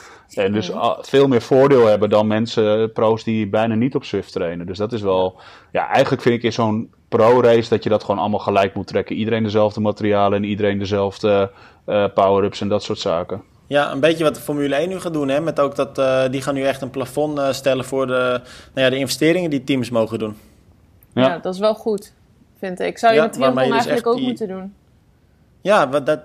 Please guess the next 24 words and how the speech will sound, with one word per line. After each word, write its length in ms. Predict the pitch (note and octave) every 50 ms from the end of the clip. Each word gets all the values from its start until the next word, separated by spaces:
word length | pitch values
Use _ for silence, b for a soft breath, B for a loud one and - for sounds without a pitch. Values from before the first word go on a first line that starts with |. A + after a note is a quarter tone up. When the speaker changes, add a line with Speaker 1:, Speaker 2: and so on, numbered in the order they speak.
| -
Speaker 2:
daarmee 260 | - D3+ D#3 D#3+ D#3
trek 220 | D3+ - D#3+ D3+ -
je 60 | D#3+
die 80 | D3 C#3
prestaties 500 | - C3+ B2+ - D#3+ F#3+ G3 - B2 -
veel 180 | - D#3+ F3
dichter, 320 | D3 C#3 B2 - C#3 C3 A#2+
eh, 140 | B2 A#2+
bij 120 | A#2 B2 B2
elkaar. 300 | B2 B2 - D3+ C#3+ B2
Maar 240 | - - - - - -
wat 140 | C#3+ D3+ F#3+
ik 80 | G3+
nog 160 | G3 G3+ F#3+
even 160 | F#3+ F#3 - -
gezegd 260 | - - G#3+ A3 A3
wil 100 | G#3+ F3+
hebben 200 | D3+ D3 D3 D3+
over 140 | C#3+ C3+ D3+
deze 260 | D3+ D3+ C#3 C3 C3
series, 400 | B2+ - F#3 G3 G3 D#3 B2 A#2
wat 140 | C3 C3 -
ik 140 | A#3 A#3
het, 200 | A#3 - - -